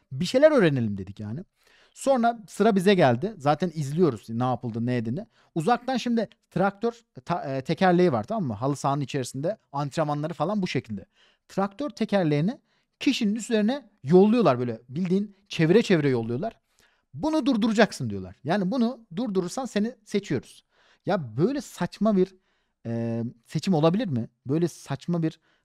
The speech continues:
e, si-, insan seçilir mi? Maalesef seçiliyor. On sekiz yaşındaysan, hiçbir şey bilmiyorsan bu tarz olaylarda bunları yaşıyorsun. Dedim ben böyle bir şey yapamam. Yani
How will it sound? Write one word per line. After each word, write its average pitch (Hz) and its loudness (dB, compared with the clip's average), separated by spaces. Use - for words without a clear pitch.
e, 117 -4
si-, - -20
insan 156 -4
seçilir 196 -6
mi? 180 -4
Maalesef 170 -6
seçiliyor. 107 -8
On 180 -4
sekiz 151 -6
yaşındaysan, 131 -8
hiçbir - -16
şey 143 -6
bilmiyorsan 156 -2
bu 190 -10
tarz 127 0
olaylarda 113 -6
bunları 160 0
yaşıyorsun. 123 -4
Dedim 127 -6
ben 131 -2
böyle 127 -2
bir 127 -12
şey 127 -6
yapamam. 165 -8
Yani 117 -2